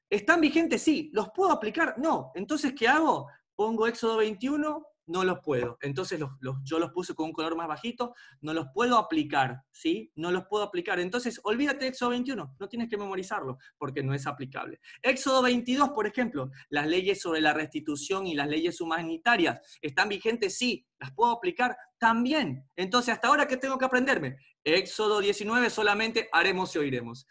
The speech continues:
Éxodo veinte, los mandamientos, los diez mandamientos, o los catorce. ¿Está bien? ¿Y Éxodo veintidós, Éxodo veintiuno me aprendo? No, ¿por qué? Porque hay leyes sobre los esclavos.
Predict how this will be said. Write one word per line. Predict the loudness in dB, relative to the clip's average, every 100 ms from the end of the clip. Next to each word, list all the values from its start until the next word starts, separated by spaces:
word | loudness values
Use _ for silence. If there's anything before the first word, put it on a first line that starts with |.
| -6
Éxodo | -4 0 2 4
veinte, | 4 2 0 -2 -4 -10 _
los | -2 0
mandamientos, | 2 2 2 4 2 0 -2 -4
los | -2 0
diez | 0
mandamientos, | 0 0 -2 -2 -4 -6 -6
o |
los | -6 -2
catorce. | 0 2 2 0 -10 -16 _ _
¿Está | 2
bien? | 4 4 2 -8
¿Y | -6 -4
Éxodo | -2 2 4
veintidós, | 4 2 2 2 0 -2 -12 -6
Éxodo | -2 2 4
veintiuno | 4 2 2
me | 2
aprendo? | 0 0 0 -2 -2
No, | -2 -2 0
¿por | 0 2
qué? | 0 0 -4
Porque | -6 -2 0
hay | 0
leyes | 2 0
sobre | 0 0 2
los | 0 0 -6
esclavos. | -2 2 2 2 -6 -14